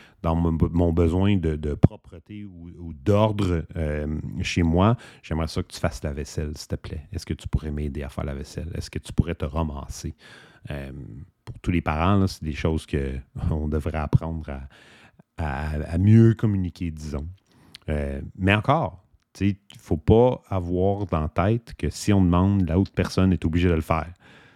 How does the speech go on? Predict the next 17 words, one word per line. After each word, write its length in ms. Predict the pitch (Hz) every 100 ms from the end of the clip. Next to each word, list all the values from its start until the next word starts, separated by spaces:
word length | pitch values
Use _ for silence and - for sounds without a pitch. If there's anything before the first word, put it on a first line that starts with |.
| _ _
C'est 100 | -
pas 80 |
vrai. 260 | 80 76 - -
Si, 420 | - 85 78 73
si 260 | - - 92
c'est 140 | 117
le 60 | 87
cas 280 | - 110
qu'on 180 | 104 87
demande 400 | 82 87 85 82
ça, 460 | - - 90 101 131 - - - -
on, 540 | 73 76 73 71 71 78
on 120 | 78
s'enligne 540 | - 92 87 95 98
pour 240 | - 80 80
du 100 | -
conflit. 360 | 82 76 -